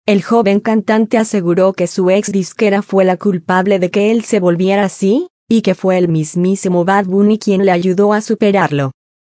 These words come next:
Aunque muchos creen que no lo ha superado, él siente que es una mejor persona ahora que está lejos de Jimmy Humilde, quien maneja su acérrimo rival Obi. Y su mensaje fue:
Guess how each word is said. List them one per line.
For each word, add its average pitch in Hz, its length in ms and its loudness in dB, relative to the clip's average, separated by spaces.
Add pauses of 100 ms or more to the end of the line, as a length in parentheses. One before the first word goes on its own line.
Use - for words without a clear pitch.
Aunque 208 340 0
muchos 226 520 0
creen 226 320 0
que 185 120 -2
no 196 220 2
lo 208 220 2
ha 190 100 0
superado, 175 720 0 (200)
él 202 220 0
siente 208 420 0
que 180 220 0
es 175 140 -4
una 190 200 0
mejor 220 380 -2
persona 196 600 0
ahora 190 280 2
que 208 140 0
está 208 320 0
lejos 220 380 0
de 170 100 0
Jimmy 226 360 2
Humilde, 214 520 2 (240)
quien 214 240 2
maneja 175 560 0
su 202 140 -2
acérrimo 208 600 0
rival 196 420 0
Obi. 147 340 0 (580)
Y 208 140 4
su 202 160 0
mensaje 170 600 -2
fue: 190 420 0